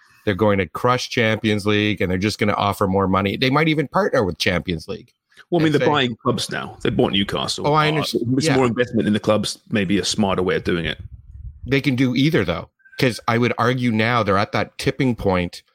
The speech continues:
Speaker 1: where with the Live stuff, with Newcastle, with the,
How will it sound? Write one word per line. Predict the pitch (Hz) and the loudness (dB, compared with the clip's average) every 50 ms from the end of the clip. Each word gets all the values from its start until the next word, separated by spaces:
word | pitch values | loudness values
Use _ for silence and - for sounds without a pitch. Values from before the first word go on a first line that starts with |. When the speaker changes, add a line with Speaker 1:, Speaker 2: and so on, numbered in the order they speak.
| _ _ _ _ | _ _ _ _
Speaker 1:
where | - 107 101 98 98 92 | 0 2 2 4 2 2
with | 92 - - | 0 0 -2
the | - 95 | -2 0
Live | 92 92 98 110 120 123 120 | 0 2 4 4 2 2 -2
stuff, | - - - 123 113 117 113 - - - - _ _ | -4 -2 -2 0 0 0 -2 -4 -6 -14 -20 _ _
with | - 104 98 98 98 90 85 - - - | -4 0 2 2 2 2 0 -4 -8 -6
Newcastle, | - 98 107 117 107 - 127 117 113 113 110 - - 120 117 113 107 104 107 - | 0 2 2 2 2 0 0 0 0 0 -2 -2 0 0 2 2 2 0 -2 -2
with | 104 101 98 90 - - | -4 -4 -4 -4 -4 -8
the, | 92 - | -16 -16